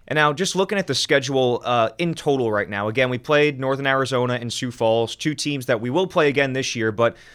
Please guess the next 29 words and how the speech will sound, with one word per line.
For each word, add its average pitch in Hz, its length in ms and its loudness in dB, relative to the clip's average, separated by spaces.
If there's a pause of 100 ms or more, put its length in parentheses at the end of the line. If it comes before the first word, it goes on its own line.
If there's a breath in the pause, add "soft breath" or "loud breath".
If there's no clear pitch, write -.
(160 soft breath)
looking 180 240 0
at 208 180 2
a, 147 160 2
a - 20 0
bunch 156 280 0
of 143 160 -2
the, 135 180 0
the 123 140 -6
newer 147 400 0
teams, 107 360 -6
or 117 120 -4
teams 143 420 -6
at 120 80 -4
least 127 160 -4
that 120 100 -2
are 113 80 -2
new 117 220 -4
to 120 140 -10
the 113 120 -6
I 117 180 0
F 110 160 -6
L 113 120 -2
this 104 220 -6
year 101 80 -4
that 104 120 -4
we're 104 120 -8
gonna 110 160 -6
face, - 520 -6
Spokane, 120 800 -4